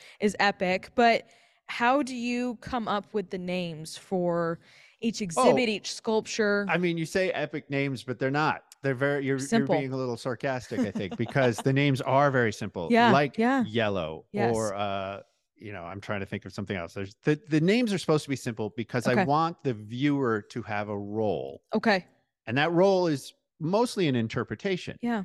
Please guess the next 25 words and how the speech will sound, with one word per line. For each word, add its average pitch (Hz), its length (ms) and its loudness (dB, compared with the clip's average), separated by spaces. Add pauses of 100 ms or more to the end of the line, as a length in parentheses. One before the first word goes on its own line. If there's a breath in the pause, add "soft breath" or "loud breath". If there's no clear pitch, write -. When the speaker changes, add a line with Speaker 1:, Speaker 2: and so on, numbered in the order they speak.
Speaker 2:
So - 140 -2
if 160 100 -2
I 214 240 2
say, 147 440 -2
and 123 140 -6 (140)
if 131 120 -6
I 185 100 0
give 175 260 0
it 160 80 0
a 123 40 0
very 123 260 -2
descriptive - 720 -2
title, 98 520 -2
Speaker 1:
Yes. 160 220 -4
Speaker 2:
"This 127 160 -2
is 139 120 -2
a 139 60 2
yellow 135 540 4 (140)
person, 123 640 0
uh, 104 500 -4
Speaker 1:
With 196 120 -12
his 110 160 -6
Speaker 2:
exposing 151 400 4
Speaker 1:
chest, 143 60 -2
Speaker 2:
their 139 120 2